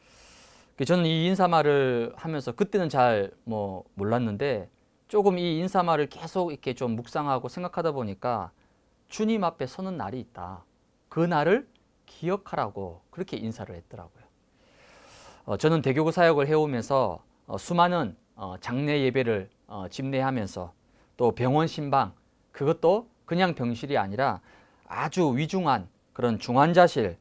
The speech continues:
아, 신방을 가면서 많은 그런 죽음의 순간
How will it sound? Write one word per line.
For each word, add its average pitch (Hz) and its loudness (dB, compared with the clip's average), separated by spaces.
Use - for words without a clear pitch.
아, 98 -10
신방을 143 -4
가면서 110 -8
많은 131 2
그런 117 0
죽음의 151 0
순간 160 2